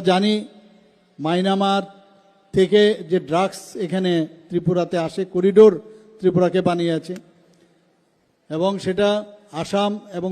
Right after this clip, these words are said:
মিজোরাম, আমাদের চারদিকেই আমাদের যে ত্রিপুরার যে মানচিত্র, সেটা কিন্তু তিন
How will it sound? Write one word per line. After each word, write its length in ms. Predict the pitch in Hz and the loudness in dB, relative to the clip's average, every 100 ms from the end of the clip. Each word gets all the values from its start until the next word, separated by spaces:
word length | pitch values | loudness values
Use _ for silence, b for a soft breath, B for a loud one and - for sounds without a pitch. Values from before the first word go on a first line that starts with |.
| 180 | -4
মিজোরাম, 420 | 185 185 190 151 113 - - _ _ _ _ 135 | 0 2 2 0 -6 -20 -20 _ _ _ _ -10
আমাদের 260 | 156 180 190 190 | -4 -2 -2 0
চারদিকেই 540 | 180 180 190 208 214 202 - - _ - _ _ _ _ _ _ _ _ - | -2 0 2 4 4 2 -12 -20 _ -20 _ _ _ _ _ _ _ _ -8
আমাদের 260 | 151 185 196 175 | -2 2 2 4
যে 100 | 190 185 143 - - - _ _ _ _ _ - | 2 2 -2 -8 -20 -20 _ _ _ _ _ -6
ত্রিপুরার 460 | 170 175 196 190 175 | -2 2 2 2 2
যে 100 | 185 175 156 - - - _ _ _ _ _ _ _ _ _ _ - | 2 2 0 -6 -20 -20 _ _ _ _ _ _ _ _ _ _ -10
মানচিত্র, 540 | 143 175 180 196 185 202 196 | -4 -2 0 -2 0 0 0
সেটা 160 | 180 190 | -2 -2
কিন্তু 160 | 196 190 202 | -4 -6 -4
তিন 140 | 208 | -4